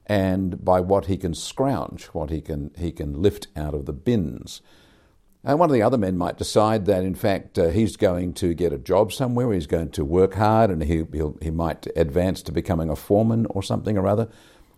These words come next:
So he goes out looking for which part of the city there's the, the most amount of industry and factories and places where he might be able to get employment. So he has a different horizon, and it leads him in a different direction.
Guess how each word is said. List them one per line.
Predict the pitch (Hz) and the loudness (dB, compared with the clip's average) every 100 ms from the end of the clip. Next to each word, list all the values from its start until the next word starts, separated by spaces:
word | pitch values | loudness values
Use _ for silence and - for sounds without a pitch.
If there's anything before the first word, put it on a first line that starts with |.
| _ | _
So | - 117 | 0 4
he | 151 | 4
goes | 143 120 107 | 4 2 2
out | 104 | 0
looking | 104 110 98 | 0 -2 -2
for | 98 | -2
which | 113 - | -4 -2
part | 104 92 | 0 0
of | 90 | 0
the | 87 | -2
city | - 98 98 | -2 0 0
there's | 98 - 95 92 | -2 -2 -2 0
the, | 95 90 | 0 0
the | - 85 87 | 0 -2 -2
most | 95 92 - | 0 -2 0
amount | 87 87 | 0 2
of | |
industry | 101 123 131 - 123 120 | 4 4 2 0 2 2
and | - | 2
factories | 104 104 - - 87 | 0 0 0 0 0
and | 85 | -2
places | 90 87 90 80 | 0 0 -2 -2
where | 90 | 0
he | 82 | 2
might | 92 80 - | 2 0 -2
be | 82 80 | -2 0
able | 80 78 71 | 0 -2 -4
to | - 78 73 - - _ _ - | -4 -4 -4 -8 -20 _ _ -6
get | 90 87 | 0 2
employment. | 80 80 123 107 76 | 2 0 0 0 0
So | 107 | 0
he | |
has | 147 156 | 2 0
a | |
different | 147 170 143 107 | 0 0 0 0
horizon, | 101 92 104 139 110 76 - | 2 4 4 4 2 0 -2
and | 98 | -2
it | 92 | 0
leads | 104 131 | 0 0
him | 131 120 | 0 0
in | |
a | 104 | 0
different | - 95 90 82 | 0 0 0 0
direction. | 107 - - - | 0 0 -6 -16